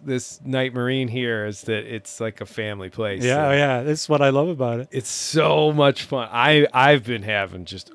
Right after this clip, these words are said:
Speaker 1: a ball
Speaker 2: Right.
Speaker 1: working up here. I keep telling them, I'm like, "Oh my gosh, it's, it's middle of June. Summer's almost over.
Speaker 2: Right.
Speaker 1: We gotta, we gotta really take it in."
Speaker 2: <laughs>
Speaker 1: 'Cause it is. It's gonna go by like nothing.
Speaker 2: Oh, yeah. Right. It always does. So,
Speaker 1: Always
Speaker 2: and I
Speaker 1: does.
Speaker 2: work, I say, as I work in a marina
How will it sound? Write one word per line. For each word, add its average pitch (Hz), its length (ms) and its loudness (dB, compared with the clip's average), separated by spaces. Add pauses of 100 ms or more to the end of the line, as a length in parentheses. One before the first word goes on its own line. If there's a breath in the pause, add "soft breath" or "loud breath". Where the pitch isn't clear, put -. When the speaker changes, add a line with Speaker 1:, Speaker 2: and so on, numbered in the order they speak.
Speaker 1:
a 117 60 -6
ball 98 680 -4
Speaker 2:
Right. 123 220 0
Speaker 1:
working 107 200 -8
up 92 160 -12
here. 101 120 -4
I 110 80 0
keep 131 220 -8
telling 113 320 -4
them, 104 80 -8
I'm 101 120 -6
like, 98 200 -8
"Oh 107 100 -6
my 95 140 -12
gosh, 92 280 -8
it's, - 300 -20
it's 113 200 -16
middle 123 320 -4
of 101 80 -10
June. 92 440 -12
Summer's 101 380 -8
almost 85 300 -12
over. 76 260 -10
Speaker 2:
Right. 120 360 -6
Speaker 1:
We 127 140 -2
gotta, 117 360 2
we 139 120 2
gotta 107 180 -6
really 110 480 -4
take 92 340 -10
it 87 80 -12
in." 78 220 -12 (200)
Speaker 2:
<laughs> 165 220 0
Speaker 1:
'Cause 147 160 0
it 151 140 8
is. 131 300 4
It's 113 140 -12
gonna 120 200 -4
go 113 200 -2
by 101 260 -2
like 95 260 -6
nothing. 98 300 -4
Speaker 2:
Oh, 123 160 4
yeah. 120 320 0
Right. 139 160 -2
It 147 60 -6
always 147 320 4
does. 127 320 -2 (200)
So, 139 320 -8 (160)
Speaker 1:
Always 113 220 -4
Speaker 2:
and 135 80 4
I 151 80 6
Speaker 1:
does. 160 80 10
Speaker 2:
work, 170 380 10 (240)
I 131 120 0
say, 151 260 2
as 123 140 0
I 131 80 0
work 139 280 2
in 139 100 -2
a - 20 -4
marina 135 340 -2